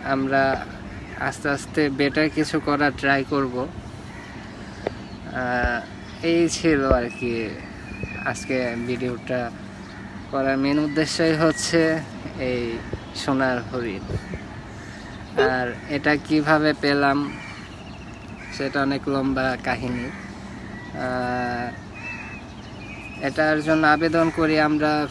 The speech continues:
ফেব্রুয়ারির দুই তারিখে, আর আজকে মের বাইশ তারিখ।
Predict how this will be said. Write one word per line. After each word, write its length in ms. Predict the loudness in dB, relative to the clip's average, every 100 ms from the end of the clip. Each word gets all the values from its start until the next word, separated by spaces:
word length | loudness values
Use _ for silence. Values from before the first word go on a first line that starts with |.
| 2
ফেব্রুয়ারির 760 | 2 4 4 6 4 2 0 -4 -6 2
দুই 160 | 4 8
তারিখে, 460 | 8 6 -2 -8 -10 -12 -12 -14 -14 -14 -14 -14 -12 -12 -12 0
আর 300 | 4 4 2 2
আজকে 540 | 2 2 -2 0 2
মের 500 | 2 2 2 0 -2
বাইশ 340 | 0 0 0 -2
তারিখ। 320 | -2 0